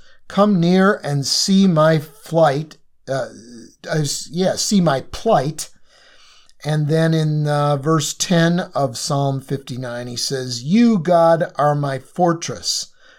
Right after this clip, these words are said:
my loving God." Might be worth underlining in Psalm fifty-nine, verse ten.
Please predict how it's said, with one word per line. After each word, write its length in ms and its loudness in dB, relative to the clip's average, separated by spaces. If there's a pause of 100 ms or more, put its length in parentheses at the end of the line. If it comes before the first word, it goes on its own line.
(160)
my 200 -14
loving 600 -2
God." 480 -10 (320)
Might 220 -16
be 100 -14
worth 460 -16
underlining 720 -10
in 320 -18
Psalm 420 -8
fifty-nine, 800 -16 (200)
verse 360 -12
ten. 540 -14